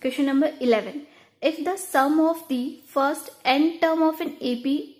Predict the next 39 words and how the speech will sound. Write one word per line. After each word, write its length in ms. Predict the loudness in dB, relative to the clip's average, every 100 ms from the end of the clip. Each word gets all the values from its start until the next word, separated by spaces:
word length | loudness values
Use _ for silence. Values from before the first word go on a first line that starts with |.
| 0
is 340 | 0 0 -4
four 240 | 2 4
n 220 | 6 4 2
minus 420 | 0 0 -4 -6
n 200 | -8 -8
square. 340 | -8 -14 -16 -16 -20 -20 -20 -20 -20 _
First 440 | 2 2 4 -2 -6
n 260 | 0 4 6
term 240 | 6 2
of 160 | 0 -2 -2
A 180 | -2 -2
P 120 | -4
की 140 | -2
sum 340 | -4 -2 -2 0
given 280 | 0 0 0
है, 200 | -2 -2
that 240 | -4 -2
is 220 | -4 -4
four 300 | -6 0 2
n 200 | 2 2
minus 580 | 2 2 0 -4 -6 -14 _ -8
n 180 | -4 -4
square. 380 | -8 -14 -16 -16 -20 _ _ _ _ _
इलेवन 360 | -2 -2 -2 -2
नंबर 320 | -6 -6 -8
में 240 | -8 -10 -12 -16 _ _ -18
sum 360 | -8 -2 2
of 180 | 2 0 -2
first 280 | -2 -4 -8 -4
n 200 | -2 -2
term, 160 | -4 -6 -6
that 200 | -6 -6
is 140 | -10 -6 -4
S 120 | -4 -4
N, 160 | -8 -8
हमारे 320 | -8 -6 -6
पास 260 | -6 -8 -8
गिवन 320 | -8 -6 -4 -4
है 220 | -6 -8